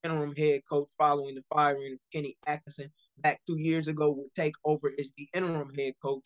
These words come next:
once again, while the Nets search for a permanent replacement at this time. As we know, Josh, let's get to it. Let's cut to the chase, man. From the moment Nash arrived in Brooklyn,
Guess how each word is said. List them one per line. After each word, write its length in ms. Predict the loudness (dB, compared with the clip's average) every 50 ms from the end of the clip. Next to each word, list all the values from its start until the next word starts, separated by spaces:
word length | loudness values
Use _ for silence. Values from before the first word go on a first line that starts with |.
| -14 -12
once 280 | -10 -10 -10 -8 -10
again, 400 | -12 -10 -8 -6 -4 -4 -4 -6 -8 _ _ -20 _ _
while 260 | -6 -2 0 0 0 -2
the 160 | -4 -8 -6 -4
Nets 320 | -6 -6 -6 -8 -8 -4
search 260 | 2 2 2 2 2 -4 -10 -4
for 180 | -2 -2 -2 -2 -4 -8
a 180 | -8 -8 -8 -12 _ _ _ _ _ _
permanent 380 | -2 0 0 0 -2 -4 -6 -8 -10
replacement 600 | -14 -14 -10 -6 -4 -2 -2 -4 -6 -8 -10 -10
at 80 | -10 -12
this 120 | -14 -14 -10
time. 260 | -8 -8 -6 -6 -10 -12 -16 _ _ _ _ _ _ _ _ _ _ _ _ _ _ _ _ _ _ _ _ _ _
As 80 | -4 0
we 120 | 0 4
know, 160 | 4 4 4
Josh, 260 | 4 4 4 4 4 2
let's 160 | 0 -4 -2
get 180 | -2 -2 -4 -4 _ -6
to 100 | -4 -2
it. 60 | -2
Let's 120 | -2 -2
cut 220 | -2 -2 -2 -2 -2
to 60 | -4
the 100 | -6 -8
chase, 300 | -8 -6 -6 -6 -8 -10
man. 220 | -12 -10 -10 -10 -12 -12
From 140 | -12 -10
the 60 | -6 -2
moment 380 | 0 2 2 2 2 0 2
Nash 280 | 2 2 2 2 0 -2
arrived 380 | 0 2 4 6 6 4 4 2
in 80 | -2
Brooklyn, 460 | -2 0 -2 -2 -2 -4 -8 -10 -10